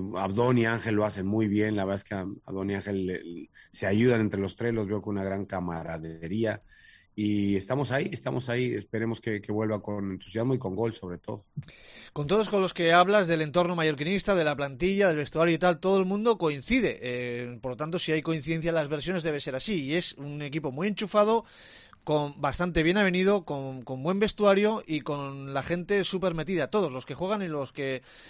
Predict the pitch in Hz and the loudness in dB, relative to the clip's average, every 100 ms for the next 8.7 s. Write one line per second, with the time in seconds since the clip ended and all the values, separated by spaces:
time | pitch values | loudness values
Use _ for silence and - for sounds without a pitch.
0 | - - 117 135 139 160 208 143 113 139 | -20 -14 -10 -8 -4 2 4 2 0 4
1 | 196 - 294 180 156 220 214 175 165 156 | 4 4 2 2 2 2 4 2 2 -2
2 | 151 127 151 160 160 151 151 139 120 135 | -8 -6 -2 -2 -2 -2 -2 -4 0 0
3 | 208 - 139 127 196 180 160 254 139 - | 0 -2 -8 0 0 0 0 -2 -2 -14
4 | - 104 113 120 127 127 123 - - - | -6 -4 -4 -4 -4 -2 -4 -8 -20 -20
5 | - - 139 127 208 220 175 143 135 143 | -14 -2 -2 2 2 2 0 0 -2 -2
6 | 135 143 214 269 - - 117 120 151 165 | -2 0 2 0 -4 -12 -6 -4 -2 -2
7 | 156 135 - 185 190 - - - _ - | -2 -2 2 4 4 2 -12 -20 _ -4
8 | 139 135 139 143 190 185 135 | -4 -2 2 6 6 6 -2